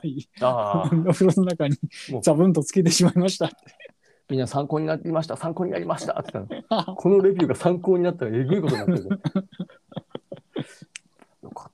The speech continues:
Speaker 2: た。捨てずに済みました。
Speaker 1: ダメ、それはダメやろ、だけに。その、良かったものではないんじゃない？
Speaker 2: はい。
Speaker 1: 結果悪かったよ。
Speaker 2: 買って事故ってしまったものやからね。
Speaker 1: <laughs>
Speaker 2: 確かに。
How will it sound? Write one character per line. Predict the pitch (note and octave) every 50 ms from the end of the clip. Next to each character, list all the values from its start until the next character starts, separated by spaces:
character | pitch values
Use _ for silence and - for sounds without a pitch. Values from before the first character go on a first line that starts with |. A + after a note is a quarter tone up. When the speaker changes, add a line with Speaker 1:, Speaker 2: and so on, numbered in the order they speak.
| _ _
Speaker 2:
た。 | - - - - -
捨 | - - - B2+ - _ - -
て | E3+ C#3+
ず | C3+
に | D3+ D3+
済 | C#3 - D#3
み | D#3 D#3
ま | E3 D#3
し | -
た。 | D#3+
Speaker 1:
ダ | E3+
メ、 | D#3+ C3+
そ | - - C4+
れ | E4
は | F4+ F4 E4
ダ | G#3 D#3+ D#3
メ | F#3+ B3 A#3+
や | F3
ろ、 | B2+ A#2 A2+
だ | A2+ A2
け | - A2+
に。 | G#2+ G#2+ A2
そ | - - B2+
の、 | A2+ A2 G#2+ G#2+ G#2+ - _ _ _ _ -
良 | F#3 B3+
か | C#4 G#4
っ | - E3+
た | - D3+
も | - C#3 C3+
の | D3 D#3+ D#3
で | C#3+ A#2+
は | G#2+
な | A2+ A#2 C3
い | C3+
ん | B2
じ | - -
ゃ |
な | -
い？ | _
Speaker 2:
は |
い。 | _ _
Speaker 1:
結 | - A#3 A#3 - _
果 | - C#4
悪 | C4+ C#4 C4 B3
か | - A#3+
っ | -
た | - C#3
よ。 | C3+ - -
Speaker 2:
買 | - - D#3
っ | -
て | - - E3 C#3
事 | B2 -
故 | - G#3
っ | G3
て | G3 -
し | B2+ -
ま | A#2 F#2+
っ | F#2+
た | -
も | G2+ G2
の | F#2+
や | F#2+
か | F#2 - -
ら | F#2
ね。 | B2 C#3
Speaker 1:
<laughs> | A3+ G#3 E3 - A3+ G#3+ E3 A3 A3
Speaker 2:
確 | - - G3+
か | - -
に。 | - G3+